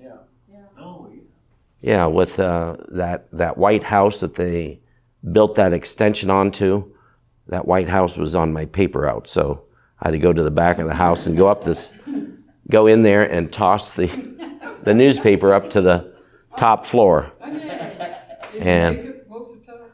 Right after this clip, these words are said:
Speaker 3: I made it most of the time.
Speaker 2: Yeah.
Speaker 3: Sometimes I missed it, and of course, I hoped that it rolled back down.
Speaker 2: <laughs>
Speaker 3: And sometimes it just landed on the step before, and I had to trudge up those steps. 'Cause, you know,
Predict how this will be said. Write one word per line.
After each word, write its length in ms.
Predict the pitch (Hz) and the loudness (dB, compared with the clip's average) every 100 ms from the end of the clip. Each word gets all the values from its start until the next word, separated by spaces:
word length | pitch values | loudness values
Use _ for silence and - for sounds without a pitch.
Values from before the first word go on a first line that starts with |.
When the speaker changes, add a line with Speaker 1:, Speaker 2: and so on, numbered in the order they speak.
| _ | _
Speaker 3:
I 180 | - 117 | -2 2
made 240 | 123 139 | 4 6
it 100 | 147 | 4
most 220 | 127 127 123 | 4 2 2
of 60 | |
the 100 | 123 | -2
time. 480 | 107 104 80 73 69 - | 2 0 0 -2 -8 -18
Speaker 2:
Yeah. 220 | 370 - - _ _ _ | -20 -20 -20 _ _ _
Speaker 3:
Sometimes 560 | - 208 190 117 120 113 | -4 -2 0 0 0 2
I 60 | |
missed 340 | 110 113 117 - | 4 4 2 2
it, 140 | 123 | 0
and 100 | 113 | 2
of 100 | 92 | -4
course, 420 | - 107 95 92 - | 2 4 4 2 -4
I 120 | 90 87 | -2 0
hoped 300 | 107 107 110 | 2 2 2
that 140 | 95 | 4
it 180 | 95 - | 4 4
rolled 320 | 95 95 95 | 4 4 4
back 260 | 92 90 87 | 4 2 2
down. 520 | 90 82 85 90 85 - | 2 2 2 -2 -6 -14
Speaker 2:
<laughs> 40 | - - - - - - - | -18 -20 -18 -20 -20 -20 -6
Speaker 3:
And 260 | 92 95 90 | 0 0 2
sometimes 440 | 101 107 104 92 | 2 2 2 2
it 60 | 90 | 2
just 200 | 95 87 | 0 2
landed 360 | 95 98 98 92 | 4 4 4 2
on 180 | 92 | 2
the 120 | 87 82 | 0 -2
step 360 | - 110 107 | 0 2 2
before, 360 | 101 85 92 92 | 0 0 2 2
and 100 | 87 | 2
I 80 | 82 | 0
had 160 | 90 | -2
to 80 | 80 | -4
trudge 360 | 76 - 85 80 | -6 -2 0 0
up 180 | 80 - | -4 -4
those 200 | 78 - | -8 -6
steps. 440 | - 76 - - _ _ _ _ _ _ - _ - | -8 -8 -12 -20 _ _ _ _ _ _ -20 _ -8
'Cause, 160 | 76 | -2
you 80 | 92 | 0
know, 200 | 92 80 | 2 0